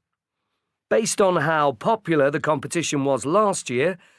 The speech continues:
the judges are expecting around three thousand entries, so that gives you an idea of how good your article must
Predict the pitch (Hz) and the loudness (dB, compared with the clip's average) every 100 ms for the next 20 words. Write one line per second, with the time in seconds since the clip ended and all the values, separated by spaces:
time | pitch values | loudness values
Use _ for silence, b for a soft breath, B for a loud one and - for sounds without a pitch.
0 | _ _ 190 247 247 196 190 175 165 - | _ _ -2 0 0 0 0 2 2 0
1 | - 175 - 170 160 151 151 147 - - | -2 -4 -2 -2 0 2 0 0 -6 -6
2 | 139 175 165 - - 170 170 165 139 147 | -2 -2 -4 -12 -6 -2 0 0 0 -2
3 | 135 123 113 110 95 85 - _ _ - | -2 -2 -4 -10 -12 -14 -20 _ _ -6
4 | - 180 208 156 165 147 160 151 151 135 | -2 0 0 0 0 2 0 2 0 0
5 | 156 151 139 127 110 - - 139 127 131 | 0 0 2 0 -4 -8 -4 -2 -2 0
6 | 190 160 139 156 160 165 180 147 - 160 | 2 2 2 2 2 0 0 -4 -4 -2
7 | 185 180 | -2 -4